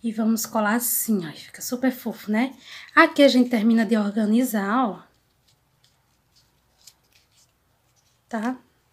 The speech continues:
Porque eu vou fazer como a Suelen fez. Ela colou essas partezinhas aqui pra não aparecer. A gente também vai colar aqui, tá? Ó. A gente cola assim, é bem pouquinha coisa. Só pra não,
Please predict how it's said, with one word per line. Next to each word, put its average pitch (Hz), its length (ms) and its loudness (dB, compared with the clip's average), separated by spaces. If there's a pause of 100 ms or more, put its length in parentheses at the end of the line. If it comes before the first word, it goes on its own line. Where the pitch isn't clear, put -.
(920)
Porque 226 320 -8
eu 220 80 0
vou 214 100 -2
fazer 214 340 -2
como 226 440 2
a 214 220 -2
Suelen 208 460 -2
fez. 208 720 -4 (1040)
Ela 233 220 4
colou 269 360 10
essas 240 260 2
partezinhas 226 500 0
aqui 220 120 -4
pra 214 120 -2
não 208 120 2
aparecer. 226 760 2 (160)
A 240 60 -4
gente 226 220 0
também 233 200 2
vai 226 140 2
colar 247 320 0
aqui, 269 240 -8
tá? 247 300 0
Ó. - 220 -6 (600)
A - 100 -14
gente 214 180 -4
cola 220 200 0
assim, 226 200 -4
é - 20 -2
bem 349 200 4
pouquinha 381 420 2
coisa. 262 240 0
Só 285 100 2
pra 370 160 4
não, 370 340 6